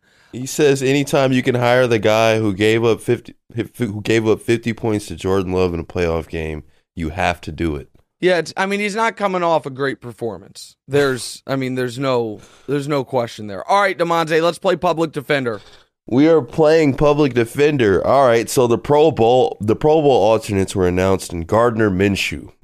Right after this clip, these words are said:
Speaker 1: got selected in the A F C. Uh, oh, so you probably thought we were gonna have you, uh, defend Gardner Minshew making the Pro Bowl,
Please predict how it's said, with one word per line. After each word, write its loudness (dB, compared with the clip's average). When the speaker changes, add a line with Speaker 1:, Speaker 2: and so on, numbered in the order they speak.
Speaker 1:
got -2
selected -2
in -4
the -4
A -4
F -14
C. -16
Uh, 0
oh, 2
so -6
you -2
probably 0
thought 0
we 2
were 2
gonna 0
have -2
you, -6
uh, -2
defend -4
Gardner -2
Minshew -10
making -12
the -12
Pro -4
Bowl, -14